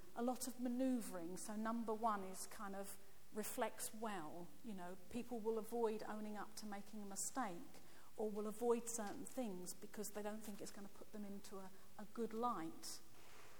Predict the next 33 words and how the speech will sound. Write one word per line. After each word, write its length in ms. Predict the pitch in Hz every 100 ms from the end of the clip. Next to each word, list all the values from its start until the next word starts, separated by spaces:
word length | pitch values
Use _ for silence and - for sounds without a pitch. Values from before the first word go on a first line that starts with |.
| -
So 120 | -
there's 120 | 247
all 120 | 311 330
that 160 | 330
kind 280 | - 330 302
of 100 | 294 294 - - -
shifting 640 | - - - 294 - - 185
and 140 | 190 202
manoeuvring 640 | 208 240 233 214 185 170
about. 520 | 160 143 131 143 - - - - - -
And, 240 | 233 247 240 240
you 100 | 269
know, 160 | 220 202
they 120 | 240
wouldn't 320 | 277 294 269
be 80 | 262
straight 460 | - - 240 190 -
if 140 | 220
you 60 | 233
told... 300 | - 262 247 - -
Do 80 | 320
you 20 |
know 60 | 294
what 120 | 294
I 60 | 311
mean? 180 | 285 214
There's 160 | 220
nothing 360 | 269 302 294 294
kind 280 | - 294 262
of 60 |
straight 480 | 262 - 277 247 240
about 320 | 196 - 165 -
them. 160 | 165